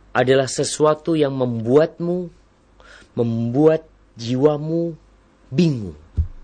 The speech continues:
nggak nyaman, dan engkau tidak ingin orang lain tahu. Ketika seorang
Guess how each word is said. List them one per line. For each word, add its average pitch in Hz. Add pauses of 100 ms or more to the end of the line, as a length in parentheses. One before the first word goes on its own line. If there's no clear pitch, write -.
(1160)
nggak 151
nyaman, 147 (1400)
dan 143
engkau 156
tidak 139
ingin 127
orang 190
lain 214
tahu. 220 (3250)
Ketika 208
seorang 107